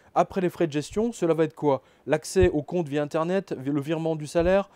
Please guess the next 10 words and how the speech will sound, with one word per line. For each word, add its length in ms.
euh, 140
le 120
fait 180
de 100
dire 180
bonjour 320
au 60
banquier, 420
et 80
cetera. » 380